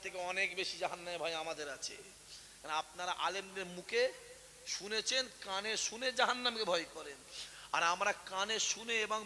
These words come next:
বই পড়ে ভয় করি। অত সহজ নয়। যে খোলা মোবাইল, দক্ষিণ আফ্রিকার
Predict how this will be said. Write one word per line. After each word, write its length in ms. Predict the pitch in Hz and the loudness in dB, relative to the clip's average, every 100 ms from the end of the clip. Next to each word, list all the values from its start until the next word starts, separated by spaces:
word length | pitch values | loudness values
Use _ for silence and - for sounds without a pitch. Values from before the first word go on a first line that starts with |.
| 165 156 | -6 -2
বই 220 | 196 208 | 0 0
পড়ে 180 | 208 214 | 0 0
ভয় 220 | 170 175 156 | 4 2 0
করি। 160 | 151 - - - | -6 -12 -14 -12
অত 160 | 147 | -10
সহজ 320 | 170 - 160 165 | -8 -6 -6 -6
নয়। 260 | 170 180 160 - - - - - - - - - - - - - - - - - - - - | -6 -6 -6 -8 -16 -18 -18 -18 -18 -18 -18 -18 -18 -18 -18 -18 -18 -18 -18 -18 -18 -18 -4
যে 540 | 139 202 226 208 143 - - - - - - - - - - - - - - | 8 12 12 12 10 2 -8 -12 -14 -16 -16 -18 -18 -18 -18 -18 -18 -18 12
খোলা 280 | - 381 415 | 12 12 12
মোবাইল, 480 | 415 403 392 381 196 - - - - - - 381 - - - - - - - - - | 12 12 12 12 12 10 4 2 0 -2 -6 -6 -8 -10 -12 -14 -16 -16 -16 -16 12
দক্ষিণ 380 | 349 330 - 311 | 12 12 12 12
আফ্রিকার 580 | 294 277 277 277 277 | 12 12 12 12 12